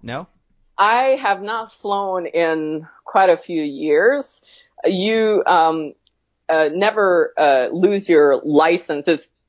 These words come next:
Speaker 2: technically, it's a certification, not a license. So you, you
Speaker 1: Yeah.
Speaker 2: never lose that. However, you have to stay current. Current means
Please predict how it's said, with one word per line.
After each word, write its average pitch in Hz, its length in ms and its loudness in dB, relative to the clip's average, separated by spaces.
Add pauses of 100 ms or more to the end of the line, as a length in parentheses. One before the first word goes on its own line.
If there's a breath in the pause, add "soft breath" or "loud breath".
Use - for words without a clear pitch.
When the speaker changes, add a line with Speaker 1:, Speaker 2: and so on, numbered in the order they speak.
Speaker 2:
technically, 156 580 -4
it's - 120 -10
a 139 60 -20
certification, 139 840 -10
not 156 180 -8
a - 20 -4
license. 127 400 -2
So 170 120 4
you, 180 220 0
you 196 180 -4
Speaker 1:
Yeah. 190 60 -6
Speaker 2:
never 170 300 0
lose 202 340 -6
that. 151 220 0
However, 170 480 0
you 147 240 -4
have 165 220 -4
to 156 100 -2
stay 135 300 2
current. 165 640 0
Current 403 480 0
means 143 480 -2